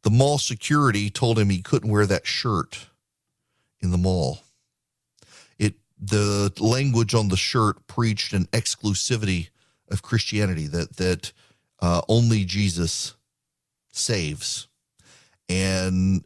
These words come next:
they told the guy he wasn't welcome in the mall anymore.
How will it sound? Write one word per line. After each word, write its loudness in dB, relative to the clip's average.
they -2
told 0
the -2
guy 2
he 0
wasn't 0
welcome -2
in 4
the 4
mall 4
anymore. -10